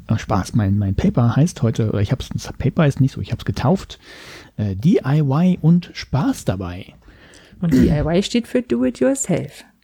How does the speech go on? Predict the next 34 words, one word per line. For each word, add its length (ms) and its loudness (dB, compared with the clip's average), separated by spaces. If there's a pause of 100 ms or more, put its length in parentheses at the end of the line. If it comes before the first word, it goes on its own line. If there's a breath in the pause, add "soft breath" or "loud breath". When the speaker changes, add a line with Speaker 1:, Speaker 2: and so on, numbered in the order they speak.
(100)
Speaker 1:
Genau, 340 2
Do 160 6
It 100 -2
Yourself. 480 -2
Und 140 2
weil 80 2
es 100 -4
so 160 -4
schön 240 -2
reimt, 560 -2 (140)
äh, 260 -2
hab 240 -4
ich 140 -2
auch 80 4
noch, 360 0 (200)
hab 100 -10
ich 80 0
einen 60 6
Reim 180 4
draus 220 -2
gemacht. 240 -2
Und 60 -2
alles, 220 2
was 100 4
sich 160 2
reimt, 180 2
ist 120 0
gut, 220 2
hab 100 -2
ich 100 -6
mal 120 -2
gelernt 260 -4
von 120 -2
Pumuckl. 400 0